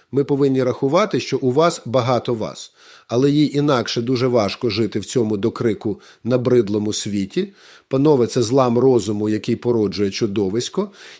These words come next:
Якщо помістити цю жінку в Бахмут під час вторгнення Російської Федерації і дати їй пожити там у підвалі або в Лимані прямо зараз, або в Куп'янську, і дати їй там пожити два місяці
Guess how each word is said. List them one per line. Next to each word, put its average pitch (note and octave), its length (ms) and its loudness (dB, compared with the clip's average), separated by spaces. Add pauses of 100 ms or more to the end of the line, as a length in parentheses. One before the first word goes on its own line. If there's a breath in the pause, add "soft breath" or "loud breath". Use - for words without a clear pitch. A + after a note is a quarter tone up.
Якщо A#2+ 340 2
помістити B2+ 600 2
цю A#2+ 160 0
жінку A2+ 380 0
в G#2+ 60 -2
Бахмут A2+ 580 0
під A#2 160 -4
час A2+ 220 -2
вторгнення A2 580 2
Російської G#2+ 480 -2
Федерації G3 720 0 (260 loud breath)
і A#2 100 0
дати D3+ 360 2
їй D3+ 180 2
пожити C3+ 480 0
там A#2 360 0
у B2 80 0
підвалі A2 760 0
або G#2+ 220 -2
в G#2 80 -2
Лимані A2 480 2
прямо G2 280 -2
зараз, F#2+ 460 -2
або G2+ 180 -2
в F#2+ 80 -6
Куп'янську, F#2 640 -8 (500 loud breath)
і A#2 80 -2
дати A#2 380 4
їй G#2+ 180 2
там G#2+ 220 -2
пожити G2 460 -2
два F#2 200 -2
місяці F#2+ 600 -4